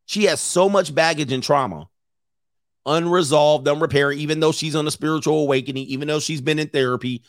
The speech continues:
even though she's somewhat successful, she's still not happy, and she still cannot get over her goddamn self. She's still stuck back there, bro. And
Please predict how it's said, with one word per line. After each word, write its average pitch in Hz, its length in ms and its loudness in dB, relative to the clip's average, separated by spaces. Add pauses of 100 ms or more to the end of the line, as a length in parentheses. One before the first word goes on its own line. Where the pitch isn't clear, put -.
(160)
even 151 240 -4
though 160 160 0
she's 160 200 -6
somewhat 147 300 -2
successful, 113 600 -4 (260)
she's 131 200 -10
still 156 240 -4
not 143 180 -2
happy, 123 400 -4 (180)
and 113 100 -8
she 120 140 -8
still 143 560 0 (160)
cannot 117 380 0
get 120 240 -2
over 113 260 0
her 107 220 -2
goddamn 98 500 -6
self. 90 240 -6 (220)
She's 143 200 -8
still 160 280 0
stuck - 340 0
back 117 240 -4
there, 92 220 -8
bro. 85 200 -12 (380)
And 120 1040 -6